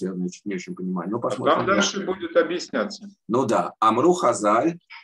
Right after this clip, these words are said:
Speaker 1: Шимаца, Акадыш Барух и Давид, Давка без дом Вама. По поводу этого сказали или объяснили Хазаль мудрецы, что святой благословен он,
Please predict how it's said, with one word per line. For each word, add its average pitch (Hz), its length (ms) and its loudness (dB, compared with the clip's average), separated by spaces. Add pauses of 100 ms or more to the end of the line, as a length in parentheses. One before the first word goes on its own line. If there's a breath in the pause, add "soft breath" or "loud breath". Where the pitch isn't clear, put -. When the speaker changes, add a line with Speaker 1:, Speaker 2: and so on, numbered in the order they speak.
Speaker 1:
Шимаца, 110 500 0
Акадыш 127 320 0
Барух 123 320 2
и 104 60 2
Давид, 120 340 2
Давка 117 320 -2
без 107 160 -2
дом 110 180 -2
Вама. 87 380 -8
По - 80 -6
поводу 131 260 -4
этого 135 220 -4
сказали 117 560 0 (180)
или 107 180 4
объяснили 104 560 2
Хазаль 101 340 -2
мудрецы, 107 720 0 (360)
что 107 400 -2
святой 120 360 0
благословен 107 680 0
он, 202 300 -2